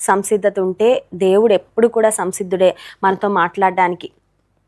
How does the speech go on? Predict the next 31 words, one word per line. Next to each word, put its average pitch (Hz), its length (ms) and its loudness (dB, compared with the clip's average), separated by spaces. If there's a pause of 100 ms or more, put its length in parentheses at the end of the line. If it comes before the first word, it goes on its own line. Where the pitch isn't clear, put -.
(320)
యేసుక్రీస్తు 226 640 0
ప్రభువారు 196 540 -2 (300)
ఆ 208 80 2
సమరయ 208 420 0
ప్రాంతం 196 500 -4
గుండా 190 180 -2
వెళ్తున్నప్పుడు 190 640 -2
సుకారు 226 640 0
అనే 196 160 -2
ప్రాంతానికి 185 600 -2
ఆయన 175 180 -4
వచ్చారు. 175 460 -2 (360)
అక్కడ 202 220 0
ఒక 196 140 -8
బావి 180 540 0
ఉంది, 185 440 -4
జేకబ్స్ 202 600 -4
వెల్, 185 260 0
యాకోబు 185 500 -2
బావి. 180 440 -2 (360)
ఆ 262 100 4
బావి 220 420 -2
వద్దకు 220 640 -2
మిట్ట 220 320 -2
మధ్యాహ్నం, 196 760 -2
మనం 190 260 0
యోహాను 190 320 2
సువార్త 202 420 -2
నాలుగో 185 340 0
అధ్యాయంలో 190 400 -2
చదివితే, 190 500 0